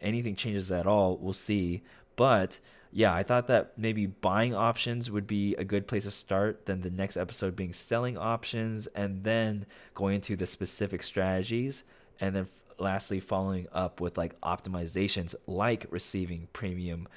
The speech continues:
per day. So let's get started. We're gonna hop into,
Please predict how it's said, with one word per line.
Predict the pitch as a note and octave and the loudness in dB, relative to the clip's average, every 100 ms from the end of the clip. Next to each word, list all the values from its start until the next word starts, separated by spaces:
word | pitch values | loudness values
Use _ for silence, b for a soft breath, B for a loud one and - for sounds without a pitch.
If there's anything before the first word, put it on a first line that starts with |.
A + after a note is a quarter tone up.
| B B | B B
per | - G2+ F2 | 0 2 2
day. | F#2+ E2+ C#2+ C#2 - b b | 2 0 -2 -8 -16 b b
So | - G#2+ F#2 - B B B B B | 2 2 2 -4 B B B B B
let's | G#2+ | 0
get | D#3 | 2
started. | D3 C#3 D3 F3+ F3+ - | 4 4 4 0 -2 -2
We're | G#2+ | 4
gonna | A#2 A2 | 6 6
hop | A#2+ A#2+ | 4 2
into, | B2 A#2 - A2+ G#2+ G#2 | 0 -2 0 4 4 2